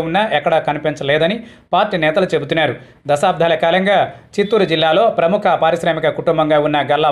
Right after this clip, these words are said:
ఫ్యామిలీ వైసీపీ అధికారంలోకి వచ్చిన తరువాత కొన్ని ఇబ్బందులు ఎదుర్కొంటోంది. గత నెలలో కోర్టు ఆదేశాల మేరకు గల్లా జయదేవ్తో పాటు మాజీ మంత్రి గల్లా అరుణకుమారి, గల్లా రామచంద్ర నాయుడు సహా పద్నాలుగు మందిపై భూ ఆక్రమణల కేసు నమోదైంది. అమరావతి రైతులకు మద్దతుగా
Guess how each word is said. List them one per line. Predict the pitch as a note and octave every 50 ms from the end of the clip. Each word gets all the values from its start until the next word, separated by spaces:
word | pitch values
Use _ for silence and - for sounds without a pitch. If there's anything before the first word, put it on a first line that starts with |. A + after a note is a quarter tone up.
| C#3+ -
ఫ్యామిలీ | D#3 D#3 D#3+ F#3 G3+ G#3+ G#3+ G#3+ - - - _ - D3+
వైసీపీ | F3 G#3 G#3 A#3+ A#3 A3+ F#3+
అధికారంలోకి | F3+ F#3 F#3+ F3+ E3+ F3 E3+ E3+ E3
వచ్చిన | E3 D#3+ D#3+ E3
తరువాత | D#3+ D#3 F3+ G3+ G3+ A#3 A3+ A#3 - F3+
కొన్ని | E3 D#3+ D#3 C#3+ C3+ D3
ఇబ్బందులు | D#3+ G3+ G#3 G3+ E3 C#3+
ఎదుర్కొంటోంది. | D#3 D3+ - D#3+ D3 - D3+ D3 C#3+ C#3 B2 G#2 - - - _ - C#3+ E3+
గత | F3+ - G3+ G3
నెలలో | G#3 G#3+ A3 G#3+ A3 A3 A3 A3 F#3+
కోర్టు | F#3 G3+ G3+ G3 F3
ఆదేశాల | F3 F3+ E3+ - F#3 E3+ E3+ E3+
మేరకు | E3 E3+ E3 G3 G3+ G3+ D3+ D#3
గల్లా | D#3+ E3+ F3 E3 C#3 D3+
జయదేవ్తో | D#3 D#3 D#3 D#3+ D#3 D3+ E3+ D#3 - F3
పాటు | F#3 F#3+ A3+ A#3 G#3+ G#3+ - - _ _ D#3 D#3
మాజీ | E3+ G3 A3+ G#3+ F3+ F3
మంత్రి | E3+ G3 F#3+ F3+ D3+ B2 D3
గల్లా | E3 F3 F#3 F3 D#3
అరుణకుమారి, | D#3+ E3 E3 E3 E3+ E3 F3 F#3 G#3 A#3+ A3+ - C#3+
గల్లా | D3+ D#3+ E3+ E3 D3 D3
రామచంద్ర | D#3+ E3 E3 E3+ E3 E3 D#3 D3+
నాయుడు | D3+ D3+ D3 D3 - F#3+
సహా | F#3 E3 A3+ G#3 D3+ - - - - - _ -
పద్నాలుగు | D#3+ E3 D#3+ F3 F#3 E3+ D#3+ E3 D#3+
మందిపై | D#3+ D#3+ E3 G3 G3 G#3 G#3 G#3 D3 C#3
భూ | D#3+ G3 F#3+ E3
ఆక్రమణల | D3+ - E3 E3 E3 D#3+ D#3 D3+ D3+
కేసు | - D#3+ F#3+ F#3 G3+
నమోదైంది. | D#3 D3+ D#3+ D#3 D#3 D3+ D3+ D3+ C#3+ C#3 A#2+ - - - - _ _ _ C#3+
అమరావతి | C#3 E3 F3 E3+ E3+ E3 E3+ D#3
రైతులకు | D#3 D#3+ D#3+ E3 D#3 D#3+ D3+
మద్దతుగా | D#3 D3+ D3+ E3 D#3+ F3 F3 F#3 G3